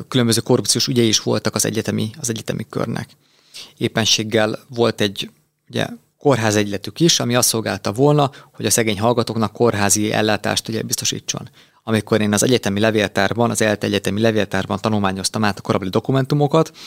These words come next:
hát azért elég gyanús volt, hogy mondjuk a, az egyetemi kórházegylet költségvetésének egyharmadát értékpapírvásárlásra fordították és hasonlókra. Ahelyett, hogy, ö, megfelelő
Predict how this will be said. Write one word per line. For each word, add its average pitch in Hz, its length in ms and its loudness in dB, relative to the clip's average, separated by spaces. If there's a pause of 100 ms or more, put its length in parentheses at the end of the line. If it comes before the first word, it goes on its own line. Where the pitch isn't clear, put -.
(280)
hát - 160 -12
azért 104 260 0
elég 120 160 4
gyanús 107 280 0
volt, 120 340 0 (280)
hogy 107 140 0
mondjuk 98 300 2
a, 101 220 -2 (640)
az 117 80 0
egyetemi 117 360 0
kórházegylet 101 720 0
költségvetésének 107 1080 0
egyharmadát 110 760 -2 (280)
értékpapírvásárlásra 104 1200 -2
fordították 104 720 -4
és - 100 -6
hasonlókra. 104 640 -4 (840)
Ahelyett, 117 540 2 (160)
hogy, 107 320 0
ö, 107 160 6 (300)
megfelelő 101 680 0